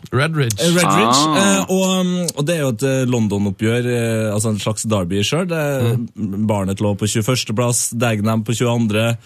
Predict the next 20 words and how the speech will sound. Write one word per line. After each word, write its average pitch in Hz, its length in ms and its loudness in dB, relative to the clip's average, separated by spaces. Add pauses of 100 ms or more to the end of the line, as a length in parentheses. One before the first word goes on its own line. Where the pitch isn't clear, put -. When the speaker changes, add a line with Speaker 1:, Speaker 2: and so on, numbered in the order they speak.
(560)
Speaker 2:
Eh, 131 260 0
og 170 260 -4
hjemmekamp 196 440 0
da 226 100 0
på 220 100 0
Barnet. 226 540 0 (380)
Tenkte 131 180 -6
jeg, 180 80 0
det 180 100 2
her 208 140 2
er 202 80 2
jo 185 60 0
ikke 196 100 -2
noe 185 100 2
problem. 214 300 0 (340)
Tar 135 260 0
bare 120 360 0
T-banen, 107 640 0
eh, 107 480 -2
bort. 98 560 -2